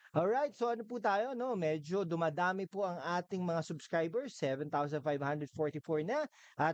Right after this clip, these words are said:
dumadami din po ang mga viewers natin. Kaya lang,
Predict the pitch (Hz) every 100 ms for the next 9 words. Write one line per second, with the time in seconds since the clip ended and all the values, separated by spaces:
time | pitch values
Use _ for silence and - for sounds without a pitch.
0 | 160 156 165 151 165 170 165 170 160 165
1 | 160 147 131 156 165 170 165 170 151 160
2 | 311 240 - _ - 202 262 339